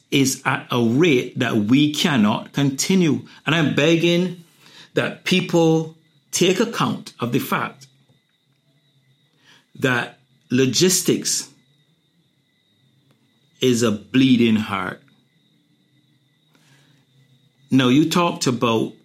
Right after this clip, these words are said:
the evolution, and, and I, and I agree with you,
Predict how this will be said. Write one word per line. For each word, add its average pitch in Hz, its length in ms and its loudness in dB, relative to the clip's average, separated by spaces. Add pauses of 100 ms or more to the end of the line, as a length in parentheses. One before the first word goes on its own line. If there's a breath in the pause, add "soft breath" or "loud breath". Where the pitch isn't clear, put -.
(140)
the 120 200 -4
evolution, 113 680 -2 (840)
and, 113 140 0
and 120 260 0
I, 127 320 -2
and 113 80 2
I 120 60 2
agree 117 320 0
with 180 240 0
you, 107 280 0